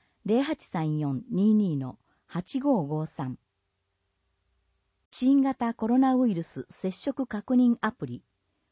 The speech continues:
ココア。ココアは、厚生労働省が提供するスマートフォンのアプリで、感染者との接触について知ることができるサービスです。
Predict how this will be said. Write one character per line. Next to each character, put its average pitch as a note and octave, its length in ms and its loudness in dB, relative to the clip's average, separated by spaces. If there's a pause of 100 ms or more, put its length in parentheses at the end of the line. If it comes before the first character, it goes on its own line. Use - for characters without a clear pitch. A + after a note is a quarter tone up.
(220)
コ B3 120 -4
コ C3+ 240 -8
ア。 B2 100 -16 (1200)
コ D4+ 140 -2
コ A3+ 180 -2
ア D3+ 140 -4
は、 C3 160 -10 (500)
厚 C#4 180 0
生 C#4 240 0
労 B3 180 0
働 A3 200 -4
省 D#3+ 200 -6
が C#3 160 -8
提 F#3+ 240 -6
供 F3 180 -4
す - 180 -10
る D#3 220 -8 (180)
ス - 180 0
マ C4+ 200 6
ー - 20 -2
ト C#4+ 160 0
フ G#3 120 -2
ォ E3+ 40 0
ン C#3+ 120 -2
の C3+ 180 -4
ア G3 100 -6
プ - 140 -12
リ C3 120 -12
で、 B2 160 -10 (500)
感 C#4 220 2
染 C#4 240 2
者 F#3 180 -4
と D3 120 -6
の C#3 100 -2
接 F3 180 -4
触 A#3 340 -4
に G#3 120 0
つ - 140 -8
い E3+ 80 -4
て - 160 -8
知 - 160 -8
る G#3+ 80 -4
こ G#3+ 140 -6
と G#3+ 100 -6
が E3 120 -2
で C3+ 120 -6
き D3 140 -10
る B2+ 140 -8
サ A3+ 200 -6
ー G#3+ 40 -4
ビ E3 80 -6
ス - 160 -14
で C#3+ 120 -10
す。 - 180 -20